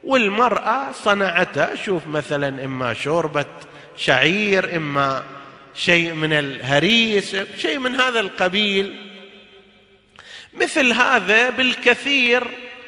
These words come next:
مثل هذا بالكثير يكفي إلى عشرين إلى خمسة وعشرين شخص، وهؤلاء كانوا مع النبي. يتوقع أن النبي بيجيب إلى اثنين ثلاثة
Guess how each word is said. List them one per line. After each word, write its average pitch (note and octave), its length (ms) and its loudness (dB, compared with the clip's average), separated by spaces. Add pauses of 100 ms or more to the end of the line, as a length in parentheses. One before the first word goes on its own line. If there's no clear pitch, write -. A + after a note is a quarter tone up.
(460)
مثل A#3+ 360 0
هذا G3+ 300 4
بالكثير A3+ 720 -2
يكفي G#3+ 560 -2
إلى F#3 120 2
عشرين G3 680 0
إلى F#3+ 240 0
خمسة F3 360 0
وعشرين D#3 500 -2
شخص، F3+ 580 -2 (380)
وهؤلاء A#3+ 760 2 (100)
كانوا A#3 520 2
مع A3+ 260 0
النبي. F#3 760 0 (640)
يتوقع A3+ 640 2
أن F3+ 180 0
النبي E3+ 460 0
بيجيب D#3+ 380 -2
إلى D#3 160 -2
اثنين D#3 440 0
ثلاثة G3+ 800 2